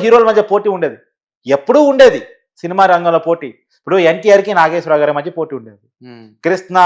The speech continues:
Speaker 1: శోభన్ బాబు, కృష్ణరాజు వీళ్ళందరి మధ్య కూడా పోటీ ఉండేది.
Speaker 2: Hmm.
Speaker 1: తర్వాత చిరంజీవి, బాలకృష్ణ వీళ్ళ మధ్య కూడా పోటీ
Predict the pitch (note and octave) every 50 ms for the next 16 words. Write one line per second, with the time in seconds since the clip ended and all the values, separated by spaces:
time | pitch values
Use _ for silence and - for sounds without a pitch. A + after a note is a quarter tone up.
0 | F3 E3 - E3 E3+ F3 F3 E3+ E3+ E3 E3 E3 D#3+ D3+ D#3+ D#3+ D#3 - - F3+
1 | E3+ E3+ E3 D#3+ D3+ D#3 D#3+ D#3 - _ _ _ _ _ D3+ E3+ G3+ G#3+ A#3 A#3
2 | C4 B3+ A#3+ A#3+ F#3+ A3 A3+ A#3+ A#3 A#3 G#3+ G#3+ A3 A3 F#3 E3+ C#3 G#2+ - _
3 | _ _ _ _ _ B2+ B2 A#2 A2 G#2+ A2+ _ _ _ _ _ _ D#3+ F#3 G3+
4 | G#3+ G3+ G3+ G#3 G#3 F#3+ F3+ F3+ - F#3+ F#3+ G3 F#3+ F#3+ F#3+ F#3+ F3+ F3+ E3+ -
5 | D#3 D#3+ F3 F3 F3+ E3 - - D#3+ C#3+ D#3+ F#3 G#3 A3 A3 A3+ A3+ A3 A3 -
6 | G3 E3